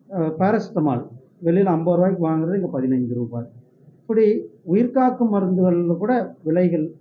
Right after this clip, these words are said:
ரொம்ப குறைவாக இந்த மருத்துவம் நம்முடைய மாண்புமிகு பிரதமர் திரு நரேந்திர மோடிஜி அவர்கள்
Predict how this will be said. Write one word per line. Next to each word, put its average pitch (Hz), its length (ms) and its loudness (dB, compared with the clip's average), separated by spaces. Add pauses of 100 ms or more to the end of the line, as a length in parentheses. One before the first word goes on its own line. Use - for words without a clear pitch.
(380)
ரொம்ப 170 380 -2
குறைவாக 160 460 0 (720)
இந்த 127 140 -6
மருத்துவம் 151 420 0
நம்முடைய 139 360 0
மாண்புமிகு 139 460 -2
பிரதமர் 147 360 -4
திரு 127 160 -10
நரேந்திர 151 400 -4
மோடிஜி 135 320 -6
அவர்கள் 131 360 -8